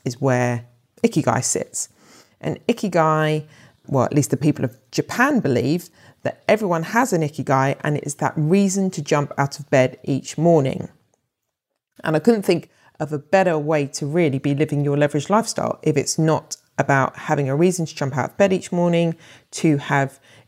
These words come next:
either created a business that allows you to do that, or that you feel that way about your business.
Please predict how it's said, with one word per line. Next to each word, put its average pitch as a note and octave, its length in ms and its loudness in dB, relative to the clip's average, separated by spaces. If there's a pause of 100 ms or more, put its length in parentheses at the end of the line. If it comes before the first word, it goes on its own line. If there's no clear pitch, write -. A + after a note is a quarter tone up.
(100)
either E3 220 2
created F3+ 520 -4
a E3 40 -4
business D#3+ 380 -2
that - 180 -6
allows F#3 460 0
you D3 60 -4
to - 120 -12
do C#3 160 2
that, C#3+ 300 0 (320)
or E3 160 4
that - 160 -4
you D3 80 -4
feel D#3+ 300 0
that C#3+ 180 -2
way C#3 160 0
about C3 300 -4
your C3 80 -6
business. - 560 0